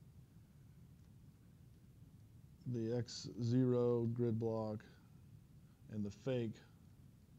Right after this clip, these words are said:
X minus one grid block, right? So, um, this would be the transmissibility, T minus a half,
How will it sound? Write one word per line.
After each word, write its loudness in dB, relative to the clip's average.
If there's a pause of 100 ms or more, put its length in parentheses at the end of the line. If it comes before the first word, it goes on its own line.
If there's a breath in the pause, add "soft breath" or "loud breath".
(400)
X -8
minus -6
one 0
grid 0
block, -8 (280)
right? -8 (800 loud breath)
So, 2
um, -2 (760)
this 2
would 4
be 4 (960)
the 0
transmissibility, 2
T 2
minus -4
a -12
half, -8